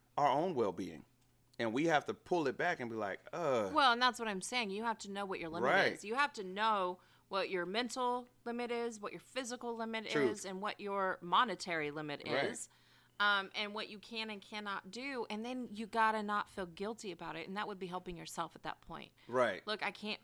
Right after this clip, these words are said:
Speaker 2: feel bad for saying no.
Speaker 1: Right.
Speaker 2: I, I have to protect myself because
Speaker 1: Right.
Speaker 2: I have to carry on.
Speaker 1: Right.
Speaker 2: Not that anybody else doesn't have to carry on, but, you know, I trust that you're gonna figure it out, and I'm here for you. I can help you by being a sounding board. I can
Speaker 1: Mm-hmm.
Speaker 2: help you,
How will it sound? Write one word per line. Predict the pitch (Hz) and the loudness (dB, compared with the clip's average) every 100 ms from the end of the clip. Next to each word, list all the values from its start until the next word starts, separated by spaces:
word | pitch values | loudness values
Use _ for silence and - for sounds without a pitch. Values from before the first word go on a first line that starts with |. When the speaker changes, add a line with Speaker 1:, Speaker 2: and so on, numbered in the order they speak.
| - | -8
Speaker 2:
feel | - 214 214 | -2 -2 -2
bad | 196 196 196 160 - | -2 0 0 -2 -6
for | 180 165 165 | -6 -4 -4
saying | - 185 175 170 | -6 -4 -4 -2
no. | 214 208 - - - | -2 -2 -6 -16 -2
Speaker 1:
Right. | 180 185 196 | 2 4 4
Speaker 2:
I, | 196 | 0
I | |
have | 190 214 214 | 0 0 0
to | - 240 220 190 | -4 -8 -8 -4
protect | - 214 202 196 | -4 -4 -6 -6
myself | 185 - 330 339 - | -8 -4 0 0 0
because | 226 - 175 | -2 0 0
Speaker 1:
Right. | - | 2
Speaker 2:
I | 226 262 226 208 | 2 2 0 0
have | 247 262 - | 0 0 -6
to | - 220 | -12 -10
carry | - 190 156 143 | -8 -8 -8 -6
on. | 147 151 156 180 _ - | -6 -6 -10 -16 _ -2
Speaker 1:
Right. | 110 139 - 214 | 0 2 0 0
Speaker 2:
Not | 240 254 | 2 2
that | 254 | -2
anybody | 247 254 240 247 | -4 -4 -4 0
else | 302 370 | -2 0
doesn't | 339 247 | -4 -2
have | 233 | -6
to | - | -6
carry | 220 214 214 | -6 -4 -4
on, | 208 233 247 | -2 -2 -4
but, | 214 190 - _ _ _ _ _ - | -6 -10 -12 _ _ _ _ _ -6
you | 214 | -2
know, | 202 196 | 0 2
I | 190 240 | 2 0
trust | 233 247 233 233 | -2 -4 -4 -6
that | - | -8
you're | 208 | -8
gonna | 208 196 | -8 -8
figure | 208 196 190 | -10 -8 -6
it | 202 | -4
out, | 285 285 208 - | -2 -2 -6 -8
and | 202 202 | -8 -6
I'm | 190 190 | -6 -6
here | 196 - 269 294 359 | -10 -10 -6 -4 -4
for | - 247 | -6 -6
you. | 202 196 233 | -4 -4 -2
I | 202 | -4
can | - 190 | -6 -10
help | 185 214 208 | -6 -6 -8
you | 214 | -8
by | 196 190 | -6 -6
being | 196 190 | -6 -8
a | 180 | -8
sounding | - 240 294 247 190 | -4 0 0 0 -4
board. | 175 170 190 | -4 -6 -4
I | 185 | -4
can | 190 214 | -4 -4
Speaker 1:
Mm-hmm. | 165 | -4
Speaker 2:
help | 226 247 214 | -6 -6 -8
you, | 208 208 | -8 -8